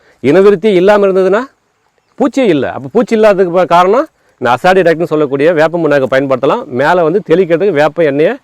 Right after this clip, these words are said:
அதை வந்து பி பி எம்னு சொல்லக்கூடிய அளவுல பயன்படுத்தணும். அது வந்து ரொம்ப தெளிவா பயன்படுத்தணும். ஒரு ஏக்கருக்கு முப்பது எம் எல்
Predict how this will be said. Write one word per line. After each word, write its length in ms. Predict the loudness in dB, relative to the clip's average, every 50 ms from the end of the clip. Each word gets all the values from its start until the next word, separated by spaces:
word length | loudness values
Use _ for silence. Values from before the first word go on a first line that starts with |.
| _ _ _ _ _ _ _ _ _ _ _ _ _
அதை 160 | _ -2 0
வந்து 160 | 0 0 0 -2
பி 160 | -2 -2 -2 0
பி 140 | 2 2 2
எம்னு 100 | 4 2
சொல்லக்கூடிய 560 | 2 0 0 0 0 -2 -2 -2 -2 -4 -4 -6 _ _ _ _ _ _ _ _ -6 -2 0
அளவுல 260 | 2 2 4 2 2 2 0
பயன்படுத்தணும். 460 | 0 0 0 0 -2 -2 -4 -6 -4
அது 180 | -2 0 0 2
வந்து 180 | 2 2 2 0
ரொம்ப 200 | 0 0 0 0
தெளிவா 280 | 0 0 2 2 2 2
பயன்படுத்தணும். 320 | 0 -2 0 0 0 0 2
ஒரு 160 | 2 2 2
ஏக்கருக்கு 520 | 2 2 2 2 2 0 -2 0 -2 -2
முப்பது 500 | -2 -2 -4 -6 -4 _ 0 2 4 4
எம் 160 | 2 2 4 2
எல் 140 | 2 0